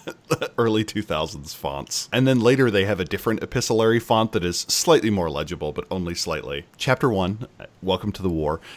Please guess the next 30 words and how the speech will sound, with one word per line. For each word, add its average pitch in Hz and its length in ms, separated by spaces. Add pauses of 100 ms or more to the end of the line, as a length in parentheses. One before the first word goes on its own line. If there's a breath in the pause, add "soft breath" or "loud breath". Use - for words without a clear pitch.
(180 loud breath)
is 98 680
a 90 140
conversation 104 800
between 87 540
Mark 98 280
Gillen 85 440
and 92 140
someone 95 380
by 95 200
the 95 80
name 87 240
of, 82 260 (120)
uh, 73 100 (100)
Jamie, 87 600 (300 loud breath)
who 107 220
has 90 520
left 107 320
their 123 100
tradition, 92 540
lost 90 340
their 95 140
apprentice, 85 560
and 87 180
is 82 100
wandering 87 460
around 80 400 (320 loud breath)
New 107 140
York 98 260
City. 78 420 (300 loud breath)
And 104 340